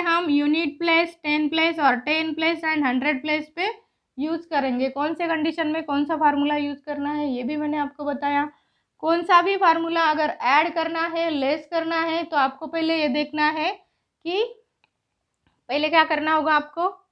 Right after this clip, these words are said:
डायरेक्टली होता है क्या, उसके बाद स्मॉल फ्रेंड से होता है क्या, और उसके बाद बिग फ्रेंड से। ऐसे तीन, ये जो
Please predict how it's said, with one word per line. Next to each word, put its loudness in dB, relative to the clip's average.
डायरेक्टली 4
होता 2
है 2
क्या, -4
उसके -6
बाद 6
स्मॉल -4
फ्रेंड -2
से -6
होता 2
है 2
क्या, 0
और 0
उसके -2
बाद 4
बिग -8
फ्रेंड -16
से। -20
ऐसे 2
तीन, -4
ये -2
जो 4